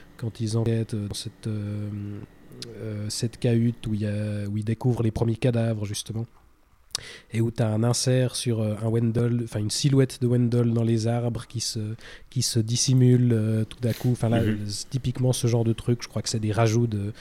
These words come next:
Speaker 1: de Crichton qui trouvaient pas assez clair ou, ou voilà. Mais sinon, ouais, c'est, ça, on, on saura jamais à quoi, euh, était censé ressembler le,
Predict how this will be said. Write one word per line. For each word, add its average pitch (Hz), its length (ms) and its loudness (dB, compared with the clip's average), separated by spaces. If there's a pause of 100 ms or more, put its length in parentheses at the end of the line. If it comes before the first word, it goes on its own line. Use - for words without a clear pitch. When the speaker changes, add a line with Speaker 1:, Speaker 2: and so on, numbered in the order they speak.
(260)
Speaker 1:
de 117 80 -2
Crichton 120 520 2
qui - 140 -6
trouvaient 107 300 -2
pas 117 120 -2
assez 110 220 -2
clair 110 460 -2
ou, - 20 -4 (680)
ou 104 40 -2
voilà. 110 240 2
Mais 101 120 0
sinon, 117 320 2
ouais, 113 120 2
c'est, 101 240 -6 (920)
ça, 110 220 0
on, 120 220 2
on 123 80 4
saura 113 280 6
jamais 123 300 6
à 117 80 4
quoi, 120 240 0
euh, 104 540 0
était 101 160 -6
censé 107 260 -4
ressembler 110 460 -2
le, 101 280 -4